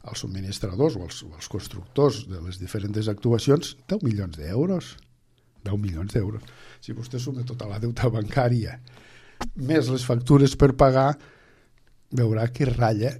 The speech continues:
lo que el Partit Socialista estava dient que es devia al nostre poble, perquè l'endeutament real del nostre poble estava al voltant dels vint i pico milions d'euros. Clar, quan això es diu, hi ha un responsable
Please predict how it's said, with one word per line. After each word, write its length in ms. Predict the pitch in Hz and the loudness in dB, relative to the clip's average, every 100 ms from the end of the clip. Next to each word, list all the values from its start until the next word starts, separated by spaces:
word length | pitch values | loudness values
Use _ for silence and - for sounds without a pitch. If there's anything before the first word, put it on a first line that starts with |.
| - 123 | -4 2
lo 160 | 123 | 2
que 100 | - 107 | 2 -4
el 40 | |
Partit 300 | 110 107 120 | -4 -6 -8
Socialista 560 | 135 131 123 113 117 135 | -8 -6 -4 -4 -6 -8
estava 380 | 135 147 143 139 | -2 -2 -2 -4
dient 400 | 156 143 131 - _ _ _ _ - - - - - - - - - | -2 -2 -2 -6 _ _ _ _ -20 -18 -16 -16 -16 -18 -20 -20 -8
que 80 | 120 | -6
es 160 | 117 | -4
devia 540 | 117 123 123 123 117 160 117 | 0 0 4 2 2 -2 -4
al 80 | |
nostre 300 | 113 117 - 104 | -2 -2 -4 -4
poble, 220 | 101 92 | -6 -6
perquè 100 | 110 | -4
l'endeutament 560 | 104 104 101 98 113 113 | -4 -4 -6 -2 -2 0
real 180 | 117 113 | -2 -2
del 160 | 107 | -2
nostre 300 | 110 107 117 110 | -4 -4 -4 -4
poble 240 | 104 117 | -6 -6
estava 320 | 127 104 101 | -6 -6 -4
al 80 | 117 | -4
voltant 340 | 120 95 85 104 | -4 -8 -8 -8
dels 160 | 107 90 | -8 -6
vint 180 | 107 101 | -6 -6
i 140 | 95 92 | -10 -8
pico 220 | 104 101 | -8 -8
milions 380 | 98 80 80 98 | -8 -10 -10 -10
d'euros. 560 | 80 69 - - - _ _ _ - - - - - - _ - _ _ _ _ - | -10 -12 -18 -20 -20 _ _ _ -20 -20 -20 -20 -20 -20 _ -20 _ _ _ _ -6
Clar, 140 | 143 | -6
quan 160 | 147 131 | -4 -4
això 220 | 123 139 | -4 -4
es 60 | 139 | -4
diu, 220 | 127 180 127 | -4 -4 -6
hi 140 | 131 131 | -6 -4
ha 40 | 127 | -4
un 80 | |
responsable 580 | 123 123 - 113 139 139 | -4 -6 -8 -8 -6 -4